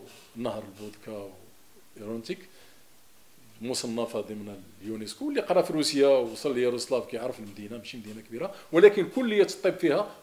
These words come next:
متطوره بشكل كبير جداً. كليه الطب ديال ياروسلاف تاسست سنه ألف وتسعمية وربعة وربعين، فاش تاسست عطات مجموعه ديال لي كادر. الشركه هاد اير فارما قدرت توسع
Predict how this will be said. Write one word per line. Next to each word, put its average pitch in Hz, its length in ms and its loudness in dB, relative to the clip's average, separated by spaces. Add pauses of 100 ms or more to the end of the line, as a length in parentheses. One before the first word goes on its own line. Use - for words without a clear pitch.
متطوره 160 600 2
بشكل 139 240 -4
كبير 180 540 -2
جداً. 101 280 -14 (460)
كليه 139 200 0
الطب 135 300 -2
ديال 120 180 -2
ياروسلاف 139 440 0 (140)
تاسست - 460 -6
سنه 131 260 -6 (120)
ألف 147 140 -10
وتسعمية 127 320 -6
وربعة 110 260 -2
وربعين، 104 260 -10 (840)
فاش 113 100 -16
تاسست - 460 -8 (420)
عطات 226 280 -2
مجموعه 135 400 -2
ديال 113 220 -4
لي 104 160 -14
كادر. 240 220 -4 (320)
الشركه 190 680 4
هاد 160 180 -2
اير 175 120 2
فارما 160 360 2
قدرت - 400 -6
توسع 175 360 -2